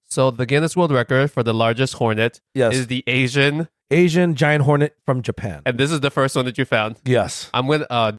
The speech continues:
Speaker 1: this is, this is not gonna go well. <laughs>
Speaker 2: Nah.
Speaker 1: This is not gonna go well.
Speaker 2: <laughs> But the thing is, like, I didn't notice. How, how large do you think this is?
Speaker 1: Uh, a wasp, right?
Speaker 2: A hornet.
Speaker 1: A hornet.
Speaker 2: Yeah, I,
Speaker 1: What's,
Speaker 2: actually,
Speaker 1: it's
Speaker 2: I
Speaker 1: the
Speaker 2: think
Speaker 1: same
Speaker 2: it's the
Speaker 1: shit, right?
Speaker 2: same shit, right?
Speaker 1: Same shit, whatever.
Speaker 2: Yeah.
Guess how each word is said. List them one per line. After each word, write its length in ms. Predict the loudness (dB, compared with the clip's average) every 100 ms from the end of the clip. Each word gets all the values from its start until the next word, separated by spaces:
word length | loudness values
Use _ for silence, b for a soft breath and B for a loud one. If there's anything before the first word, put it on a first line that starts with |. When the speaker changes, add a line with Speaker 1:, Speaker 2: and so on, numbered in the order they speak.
| -12 _ _ _ -6
Speaker 1:
this 120 | -6
is, 200 | -4 -6 -6 _
this 200 | -6 -4
is 100 | -4
not 120 | -2
gonna 140 | -2
go 140 | -2 0
well. 200 | 0 0 0
<laughs> 80 | 2
Speaker 2:
Nah. 360 | 2 2 0 -2
Speaker 1:
This 160 | -2 -2
is 140 | -4
not 140 | -4 -4
gonna 140 | -4
go 140 | -2
well. 240 | 2 0 0 -2 0
Speaker 2:
<laughs> 200 | -4 -4 _ _ _ _ _ _ -4
But 200 | -2 -2
the 80 | -4
thing 180 | -2
is, 160 | 0 0
like, 240 | 0 -2 _ _ _ _ _ _ _ _ _
I 120 | -2 0
didn't 160 | 2
notice. 340 | 2 0 0 _ _
How, 240 | -4 -4 -4
how 180 | -2 0
large 260 | 2 0 -2
do 60 |
you 60 | -4
think 220 | -4 -8
this 180 | -10 -10
is? 260 | -12 -12 _ _ _ _ _ _ _ _ _ _ _ _ _ _ _
Speaker 1:
Uh, 460 | -8 -4 -2 -4 -6 -4
a 80 | -4
wasp, 520 | 0 0 0 -4 -8
right? 300 | -4 -4 -6 _ -8
Speaker 2:
A 80 | -6
hornet. 340 | -2 -4 -4 -6
Speaker 1:
A 60 |
hornet. 420 | -2 0 0 0 0
Speaker 2:
Yeah, 160 | 2
I, 20 | 0
Speaker 1:
What's, 100 | 0
Speaker 2:
actually, 260 | -2 0 -2
Speaker 1:
it's 120 | -2
Speaker 2:
I 40 |
Speaker 1:
the 40 | 0
Speaker 2:
think 20 |
Speaker 1:
same 140 | 0
Speaker 2:
it's 100 | 0
the 60 | 0
Speaker 1:
shit, 60 | 2
right? 40 |
Speaker 2:
same 80 | 0
shit, 80 | 0
right? 60 | 0
Speaker 1:
Same 80 | -4
shit, 140 | 0
whatever. 300 | 0 0 0
Speaker 2:
Yeah. 140 | -4